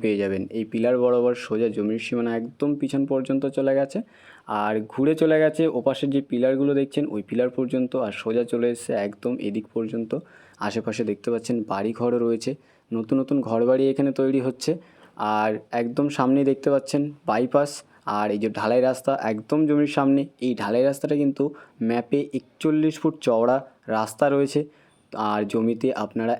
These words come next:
একশো ফুটের বেশি ফ্রন্ট পেয়ে যাচ্ছেন। খুব সুন্দর একটি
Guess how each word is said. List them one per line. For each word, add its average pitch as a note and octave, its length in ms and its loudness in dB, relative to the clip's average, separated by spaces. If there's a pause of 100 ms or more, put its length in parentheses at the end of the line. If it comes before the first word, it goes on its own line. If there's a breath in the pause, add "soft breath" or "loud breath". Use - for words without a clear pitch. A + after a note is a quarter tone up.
একশো - 220 -6
ফুটের A#2 380 -2
বেশি G#2+ 180 -4 (100)
ফ্রন্ট A2+ 280 -2
পেয়ে G#2 200 0
যাচ্ছেন। G2 300 -6 (520 loud breath)
খুব E3+ 160 2 (200)
সুন্দর A#2 460 2
একটি C#3 140 -2